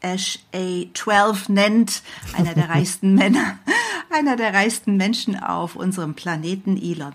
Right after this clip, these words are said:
Speaker 1: Musk, kommt später
Speaker 2: Mhm.
Speaker 1: noch. Und recht aktuell das Beispiel der Eisschnellläuferin Claudia Pechstein auf dem C-D-U-Bundeskonvent aus dem Juni.
Speaker 2: Genau.
Speaker 1: Starten wollen wir mit zwei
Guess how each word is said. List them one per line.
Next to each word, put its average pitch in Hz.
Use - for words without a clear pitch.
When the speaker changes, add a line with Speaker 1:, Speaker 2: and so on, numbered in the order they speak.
Speaker 1:
Musk, -
kommt 269
später 269
Speaker 2:
Mhm. 262
Speaker 1:
noch. 262
Und 269
recht 262
aktuell 233
das 233
Beispiel 202
der 202
Eisschnellläuferin 185
Claudia 165
Pechstein 196
auf 180
dem 180
C-D-U-Bundeskonvent 165
aus 156
dem 165
Juni. 180
Speaker 2:
Genau. 117
Speaker 1:
Starten 320
wollen 233
wir 160
mit 208
zwei 226